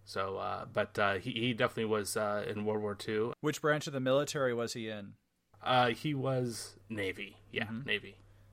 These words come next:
Speaker 1: But he, but, you know, definitely, uh, out, out on a ship.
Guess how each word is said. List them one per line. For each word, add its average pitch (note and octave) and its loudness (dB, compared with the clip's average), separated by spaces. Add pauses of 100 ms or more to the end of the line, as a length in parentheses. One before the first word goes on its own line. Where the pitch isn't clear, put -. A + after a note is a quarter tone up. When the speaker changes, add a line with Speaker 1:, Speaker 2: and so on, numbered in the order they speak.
(540)
Speaker 1:
But G2+ 2
he, A2+ 2
but, G#2 0
you G#2+ 0
know, G2 2
definitely, G#2+ 2
uh, G2+ 0 (240)
out, A2 6
out G#2 6
on G#2 2
a G#2 -2
ship. G2+ -6